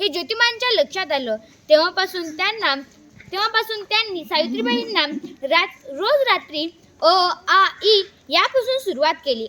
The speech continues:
आणि सावित्रीबाईंना पूर्ण शिकवलं. त्यानंतर त्यांनी सावित्रीबाईंना सांगितलं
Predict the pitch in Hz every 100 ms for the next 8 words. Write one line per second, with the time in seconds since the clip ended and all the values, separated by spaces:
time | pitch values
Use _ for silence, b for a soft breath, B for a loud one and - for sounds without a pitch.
0 | - 254 285 302 311 370 392 480 453 381
1 | 392 403 - 415 494 622 640 - 349 311
2 | 226 240 B B - 311 320 349 311 330
3 | - 370 392 440 381 381 427 466 480 587
4 | 466 392 508 523 -